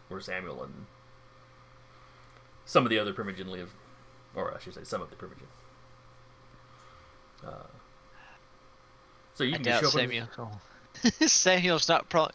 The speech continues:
Speaker 2: gonna like the fact of knowing his Nos could just show up on his doorstep with no, with no guards or nothing, knowing he was there. Uh, it's gonna be funny.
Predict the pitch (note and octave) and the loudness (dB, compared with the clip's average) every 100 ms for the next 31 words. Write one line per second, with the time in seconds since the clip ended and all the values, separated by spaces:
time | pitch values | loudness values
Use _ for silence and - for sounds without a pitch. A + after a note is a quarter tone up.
0 | - D3+ C#3+ D3 - C3+ D3+ C#3+ C#3+ C#3+ | -4 -2 2 2 0 0 0 0 -4 -2
1 | C#3+ C#3+ D3 C#3 C#3 C#3+ - C#3+ C3 - | -2 -2 -4 2 4 4 0 -6 -6 -2
2 | D#3+ D3 - E3 - D3+ - B2+ D3+ - | 2 2 4 2 2 -2 -4 0 0 0
3 | - A2+ D#3 - - C#3+ D#3 - - - | 0 0 -2 -8 -10 -4 -4 -4 -8 -6
4 | - - C#3+ D3+ D3 D3 D3+ C#3+ D3 C#3+ | -6 -4 2 2 4 2 2 4 4 4
5 | C#3 D3 D3 C#3+ C#3+ C#3+ C#3+ C#3 C#3 C3 | 2 0 0 -2 -2 -2 -2 -4 -4 0
6 | C3+ C3+ C#3+ C#3 - - - - - - | 2 4 2 0 -6 -20 -20 -20 -20 -20
7 | - - - - - - - - - - | -20 -20 -20 -20 -20 -20 -20 -20 -4 4
8 | F3+ E3+ - C#3 A#2+ A2+ A2 A2 | 6 6 4 -2 -6 -6 -8 -10